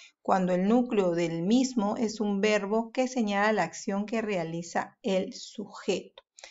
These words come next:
Muy bien. Aquí tenemos, por ejemplo,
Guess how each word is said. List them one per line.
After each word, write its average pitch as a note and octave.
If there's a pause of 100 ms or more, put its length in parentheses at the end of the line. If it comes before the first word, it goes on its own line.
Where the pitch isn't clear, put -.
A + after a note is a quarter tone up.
(380)
Muy A3+
bien. A3 (320)
Aquí - (240)
tenemos, B3
por C4+
ejemplo, A#3+